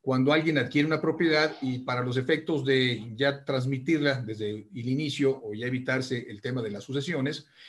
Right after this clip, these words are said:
pues la pone ya básicamente a nombre de la persona,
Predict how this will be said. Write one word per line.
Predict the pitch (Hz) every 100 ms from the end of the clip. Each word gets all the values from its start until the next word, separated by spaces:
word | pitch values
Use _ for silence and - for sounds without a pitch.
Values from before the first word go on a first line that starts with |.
| - _
pues | 156
la | 143 139
pone | 165 160
ya | 139 147 143
básicamente | 123 135 139 127 135 135 123
a |
nombre | 120 131 131
de | 117
la | 107 98
persona, | 113 - 147 123 131